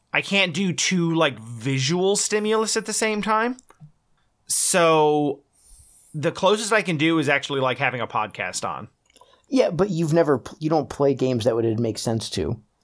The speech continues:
Speaker 2: do that, right? Like, I'm not gonna play Dota with a
Speaker 1: Yeah, that's
Speaker 2: with
Speaker 1: true.
Speaker 2: a, with a movie playing. I'm, I'm playing a game that's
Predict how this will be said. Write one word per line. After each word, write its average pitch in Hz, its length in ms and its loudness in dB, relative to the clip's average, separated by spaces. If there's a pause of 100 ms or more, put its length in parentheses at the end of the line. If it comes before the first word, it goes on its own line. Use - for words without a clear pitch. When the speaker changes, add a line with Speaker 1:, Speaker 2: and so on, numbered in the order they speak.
(200)
Speaker 2:
do 113 160 -2
that, - 240 -2
right? 120 260 0
Like, 127 260 0
I'm 143 140 0
not 143 200 0
gonna 120 180 -2
play 110 440 -2 (200)
Dota 110 540 0 (300)
with 120 280 -2
a 98 300 0 (280)
Speaker 1:
Yeah, 120 360 -2 (140)
that's 139 200 0
Speaker 2:
with 143 100 6
Speaker 1:
true. 127 120 2
Speaker 2:
a, - 20 4
with 127 120 0
a 123 80 4
movie 123 360 0
playing. 95 380 -6
I'm, 107 160 -4
I'm 127 140 0
playing 139 380 0
a 131 100 0
game 120 280 0
that's 107 340 -2